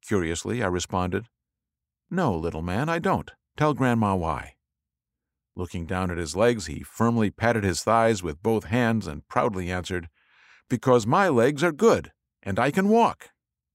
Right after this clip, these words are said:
So, to take out or not to take out? That was definitely the question.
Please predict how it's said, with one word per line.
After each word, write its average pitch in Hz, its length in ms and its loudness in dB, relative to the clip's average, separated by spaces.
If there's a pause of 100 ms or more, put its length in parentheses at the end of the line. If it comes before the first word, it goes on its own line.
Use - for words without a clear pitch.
(1120)
So, 101 460 -2 (720)
to 107 100 -4
take 175 240 2
out 165 260 2 (180)
or 117 140 4
not 123 280 2
to 82 100 -8
take 71 260 -6
out? - 280 -14 (640)
That 107 260 0
was 82 240 -8
definitely 120 540 -2
the 113 100 -4
question. - 500 -6